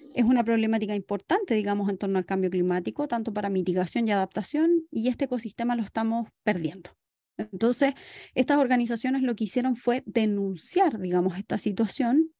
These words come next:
y en general llegaron al Congreso con una propuesta de proyecto de ley. Proyecto de ley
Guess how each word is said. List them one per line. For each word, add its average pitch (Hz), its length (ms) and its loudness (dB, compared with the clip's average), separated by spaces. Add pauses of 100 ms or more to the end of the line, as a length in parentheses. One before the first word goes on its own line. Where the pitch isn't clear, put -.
y 277 140 6
en 302 100 6
general 302 500 4
llegaron 262 380 -2
al 262 120 -4
Congreso 233 500 -4
con 233 320 -2
una 254 240 2
propuesta 208 380 -4
de 233 80 0
proyecto 175 480 0
de 214 100 0
ley. - 220 -10 (800)
Proyecto 202 520 2
de 240 120 6
ley 285 400 2